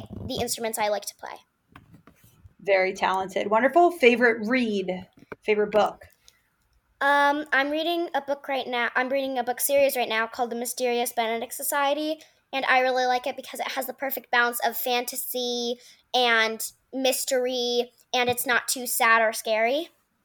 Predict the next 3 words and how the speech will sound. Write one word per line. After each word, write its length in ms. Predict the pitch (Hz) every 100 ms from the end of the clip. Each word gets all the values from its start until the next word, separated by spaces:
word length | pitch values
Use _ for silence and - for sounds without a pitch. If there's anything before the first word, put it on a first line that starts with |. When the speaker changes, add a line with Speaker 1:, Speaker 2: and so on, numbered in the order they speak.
| _ _ _ _ _ _ _ _ _
Speaker 2:
Awesome. 500 | - 208 214 262 330 403
Favorite 440 | - 240 226 226
music? 840 | 214 226 233 233 277 349 403 -